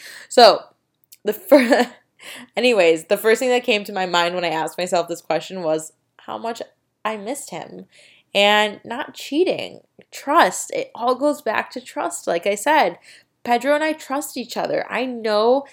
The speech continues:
he would never cheat on me, and I would never cheat on him. We, we literally miss each other too much. And for those of you who know us,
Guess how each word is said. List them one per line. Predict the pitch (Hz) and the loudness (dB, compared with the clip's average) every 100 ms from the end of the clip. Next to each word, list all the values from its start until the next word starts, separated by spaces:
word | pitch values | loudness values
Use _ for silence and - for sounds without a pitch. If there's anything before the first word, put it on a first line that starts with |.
| _ | _
he | _ 233 | _ -8
would | 226 233 | -2 -2
never | 190 180 185 196 - | -2 -2 0 -2 -4
cheat | - - 285 | -12 -8 -4
on | 330 202 | -4 -4
me, | 156 - | -8 -6
and | 208 | -2
I | 233 | 0
would | 311 | -2
never | 269 220 240 254 | -2 -2 0 0
cheat | 254 - 240 | -4 -4 -6
on | 247 | -4
him. | 277 311 | -6 -6
We, | 196 190 | -6 -10
we | - 190 202 | -10 -8 -8
literally | 196 202 233 285 339 330 | -6 4 4 6 2 2
miss | 233 247 240 | 0 -4 -4
each | 202 | -4
other | 208 196 | -2 -2
too | 190 - 185 | -4 -8 -10
much. | 156 - - | -8 -10 -8
And | 196 190 - | -6 -6 -4
for | 208 | -2
those | 208 208 | -2 0
of | 240 | -2
you | 226 220 | -2 -8
who | 220 | -8
know | 185 165 170 | -4 -2 2
us, | 214 - | 2 0